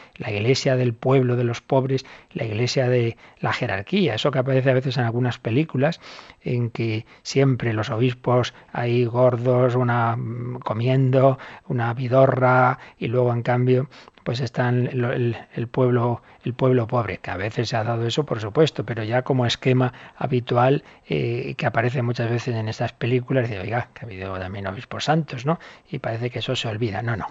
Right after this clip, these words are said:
aquí no estamos haciendo esas contraposiciones, sino cuando hablamos de la totalidad de los fieles, fieles son también los obispos, claro, no van a ser infieles, que a veces esto se nos olvida. Desde los obispos hasta el último de los laicos cristianos,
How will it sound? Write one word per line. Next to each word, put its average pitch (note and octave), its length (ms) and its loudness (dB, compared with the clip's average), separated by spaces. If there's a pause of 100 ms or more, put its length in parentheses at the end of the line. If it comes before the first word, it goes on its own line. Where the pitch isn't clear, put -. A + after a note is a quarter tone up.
(120)
aquí - 220 -4
no F3 80 2
estamos D3 340 2
haciendo C3+ 300 0
esas C3 180 -2
contraposiciones, C3 1000 -2
sino A2+ 260 -4
cuando A#2 380 -4
hablamos E3 360 4
de D#3 80 2
la A#2+ 120 2
totalidad G#2 480 -4
de B2+ 40 2
los C#3+ 200 0
fieles, D3+ 260 0
fieles - 340 -2
son B2 200 -2
también A#2+ 300 -2
los G#2+ 140 -6
obispos, B2 440 -2
claro, D#3 180 2
no A2 120 -2
van A2+ 120 -2
a A2+ 80 -4
ser A2+ 140 -4
infieles, B2+ 500 0 (340)
que - 120 -8
a - 20 -2
veces A#2+ 220 0
esto A#2+ 280 0
se B2+ 200 0
nos A#2 240 -2
olvida. A2+ 500 0 (460)
Desde C#3 540 4
los G#3+ 280 2
obispos F3 720 0
hasta C#3 400 -2
el A#2 100 2
último D3 540 2
de A2 140 -4
los G#2 220 -6
laicos A#2+ 520 -2
cristianos, B2+ 720 0